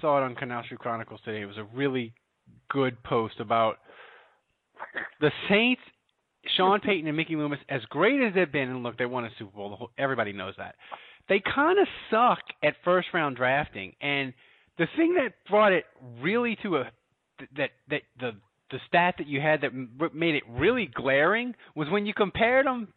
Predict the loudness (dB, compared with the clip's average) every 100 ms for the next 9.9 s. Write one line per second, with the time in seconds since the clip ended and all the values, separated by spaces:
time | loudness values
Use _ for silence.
0 | _ _ -4 2 2 0 0 2 2 0
1 | -10 -10 -8 -2 -2 -2 -2 0 2 2
2 | 2 2 4 4 4 -2 -2 -2 -2 -4
3 | -4 -4 -8 -12 -4 2 4 4 4 4
4 | 6 6 4 4 6 6 8 6 6 4
5 | 4 6 8 6 6 6 6 4 -4 -16
6 | -18 -4 0 2 0 _ _ _ _ _
7 | _ 0 6 8 8 4 4 2 2 4
8 | 2 2 2 0 -2 -4 -18 _ -20 -20
9 | -20 _ _ -20 -2 4 8 8